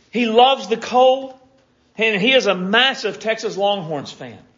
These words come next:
And he voted for Biden every time he's ever ran, right?" That's, now I could say that, but it's not true, is it? That's not really Scott Watson.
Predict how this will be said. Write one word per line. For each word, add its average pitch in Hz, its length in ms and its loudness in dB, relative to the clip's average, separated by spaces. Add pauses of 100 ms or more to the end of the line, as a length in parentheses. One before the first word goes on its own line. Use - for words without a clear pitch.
(280)
And 196 100 -2
he 202 60 0
voted 262 340 2
for 269 140 -8
Biden 220 580 -2
every 226 240 -2
time 226 240 -8
he's 214 140 -6
ever 233 200 -4
ran, 226 360 -10
right?" 233 280 0 (580)
That's, 254 320 0 (360)
now 233 180 0
I 294 140 2
could 269 140 -6
say 339 400 0
that, 208 380 -2 (600)
but 285 120 0
it's 285 140 -4
not 277 240 0
true, 311 380 -4
is 240 140 -4
it? - 120 -12 (760)
That's 277 280 0
not 269 300 0
really 262 300 2
Scott 247 480 0
Watson. 277 420 -2